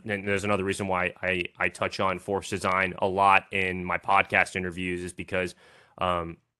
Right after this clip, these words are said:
uh, when I look at Accelerate, Change, or Lose in force design, I feel like the Air Force and the Marine Corps are leading the way in this, uh, in this charge to, um, uh, to innovate and then create a more adaptable force for the future.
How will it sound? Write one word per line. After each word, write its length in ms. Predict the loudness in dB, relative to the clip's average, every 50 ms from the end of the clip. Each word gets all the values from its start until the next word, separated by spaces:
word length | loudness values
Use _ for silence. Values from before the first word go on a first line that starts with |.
| _ _ _
uh, 160 | -8 -6 -6 -6
when 200 | -2 0 0 0
I 60 | 0
look 300 | 0 -2 -4 -4 0 0
at 260 | 2 2 2 0 0 -4 -4
Accelerate, 440 | -2 0 0 2 2 2 0 -2
Change, 220 | -2 -2 -2 -2 -2
or 60 | -4
Lose 280 | -2 -2 -2 -2 -2 -4
in 100 | -6 -8
force 320 | -6 -4 -2 -2 -2 -4
design, 400 | -6 -4 -4 -2 -2 -2 -2 -2
I 40 | -4
feel 160 | -4 -2 -2
like 160 | -2 -2 -2
the 100 | -2 -2
Air 100 | -2 -2
Force 400 | -4 -4 -6 -6 -4 -6 -8 -10 -4
and 200 | -2 0 0 0
the 40 | -2
Marine 260 | -4 -2 -4 -4 -4
Corps 280 | -4 -4 -2 0 0 0
are 40 |
leading 340 | 0 0 0 0 0 0 0
the 80 | 0 0
way 260 | 2 4 4 4 4
in 140 | 2 0 -2
this, 240 | -2 -4 -6 -8 -12 _ -20 _ _ _
uh, 200 | -4 -2 -2 -2 -2 -4
in 140 | -4 -4 -2
this 180 | -4 -4 -6 -8
charge 480 | -2 2 4 6 6 6 4 0 -4 -4
to, 380 | -4 -2 -2 0 -2 -2 -4 -2 _
um, 380 | 2 2 2 2 0 -2 -6 -10 -14 _ -20 -20 _ _ _ -4
uh, 200 | -2 0 0 0 0
to 120 | -2 -4 -2 0
innovate 500 | 2 2 4 6 6 6 6 6 4 2
and 100 | 0 0
then 140 | 0 -2 -2
create 460 | -6 -6 -4 0 2 2 2 2 0
a 60 | -4
more 200 | -2 -2 -2 -2
adaptable 540 | -2 0 0 0 0 0 -2 -4 -6 -6 -6
force 340 | -6 -4 -4 -4 -4 -4 -6
for 160 | -8 -8 -8
the 80 | -8 -8
future. 480 | -8 -10 -10 -8 -8 -8 -8 -10 -10